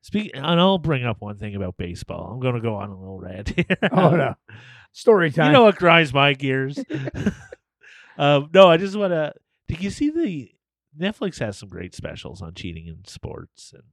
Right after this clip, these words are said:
Speaker 1: but one of the things that they did, you know who, um, the Lonely Island are? They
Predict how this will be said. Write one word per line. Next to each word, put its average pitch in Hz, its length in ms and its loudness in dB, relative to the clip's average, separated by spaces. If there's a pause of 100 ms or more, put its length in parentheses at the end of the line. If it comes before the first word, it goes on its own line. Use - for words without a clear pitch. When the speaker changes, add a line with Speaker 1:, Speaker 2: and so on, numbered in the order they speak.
(520)
Speaker 1:
but 104 180 -6
one 120 160 -4
of 123 60 -4
the 117 120 -8
things 101 260 -10
that 92 160 -12
they 92 120 -12
did, 90 300 -12 (580)
you 139 140 -8
know 143 140 -4
who, 123 400 -6 (560)
um, 87 360 -12 (180)
the 113 60 -12
Lonely 101 380 -12
Island 98 340 -12
are? 104 320 -12 (760)
They 143 240 -8